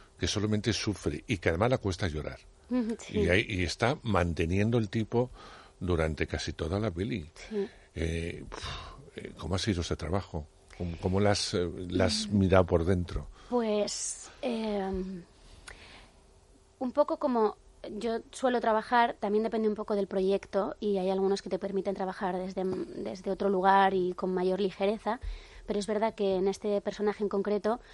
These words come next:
Speaker 2: eh, tuve que ir a fondo, porque si no, al menos para mí era muy difícil contarlo.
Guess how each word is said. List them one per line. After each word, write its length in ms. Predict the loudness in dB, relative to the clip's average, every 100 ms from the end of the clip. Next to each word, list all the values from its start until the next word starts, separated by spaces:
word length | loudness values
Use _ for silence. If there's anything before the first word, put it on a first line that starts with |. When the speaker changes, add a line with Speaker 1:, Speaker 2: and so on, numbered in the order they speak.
| -20 -20 -20 -6
Speaker 2:
eh, 680 | 2 4 4 4 4 2 0 -6
tuve 240 | -2 2 4
que 140 | 4
ir 400 | 6 4 4 -2 -8 -16 -4
a 80 | -2
fondo, 400 | 2 2 2 0
porque 220 | -2 -6
si 140 | -2
no, 240 | 2 4 2 _ _ -6
al 100 | 0
menos 240 | 2 2
para 160 | 2 0
mí 100 | 0
era 100 | 0
muy 120 | 0
difícil 560 | 0 -2 -2 0 -2 -8 _ -4
contarlo. 520 | 0 2 2 2 -4